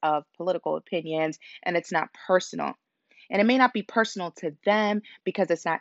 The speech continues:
impacting their daily lives. They can stay in their bubble. They can stay behind their closed doors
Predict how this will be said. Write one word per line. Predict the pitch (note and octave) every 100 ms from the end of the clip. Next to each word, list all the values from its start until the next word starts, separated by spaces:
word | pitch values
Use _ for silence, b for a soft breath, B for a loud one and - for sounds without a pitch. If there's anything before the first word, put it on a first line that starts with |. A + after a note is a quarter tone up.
| -
impacting | F#3 F#3+ F3 D#3+ - E3 D#3+ - _ -
their | C#3 F#3 E3+ D#3+ -
daily | D#3 F3 D#3 D3 C#3
lives. | D#3 D3 - - - b b -
They | E3
can | - E3+
stay | - F#3 F3+ F3+ E3 -
in | E3+
their | D#3 C#3+
bubble. | C#3+ E3 - C#3+
They | D3 D3+
can | D3+
stay | C#3+ - E3 D#3+
behind | D#3+ D3+ D3+ D3
their | C#3+
closed | C#3 - D3+ C#3+
doors | E3 D3+